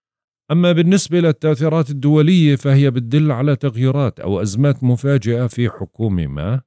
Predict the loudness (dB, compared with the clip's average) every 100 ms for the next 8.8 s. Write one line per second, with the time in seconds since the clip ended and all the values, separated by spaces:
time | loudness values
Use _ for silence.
0 | _ -20 -10 -6 -2 -4 -6 -16 -14 -10
1 | -4 -4 -4 -10 -12 -12 -8 -6 -2 -2
2 | -4 -16 -14 -12 -12 -6 -2 -2 -6 -10
3 | -6 -6 -8 -12 -8 -8 -8 -18 -12 -4
4 | -2 -2 -6 -18 -18 -18 -12 -6 -6 -6
5 | -10 -6 0 2 0 -2 _ _ _ _
6 | -10 -4 -2 0 2 0 -2 -8 -2 0
7 | 0 -2 -4 -2 -2 -2 -6 -8 -4 -4
8 | -4 -8 -2 0 0 0 -8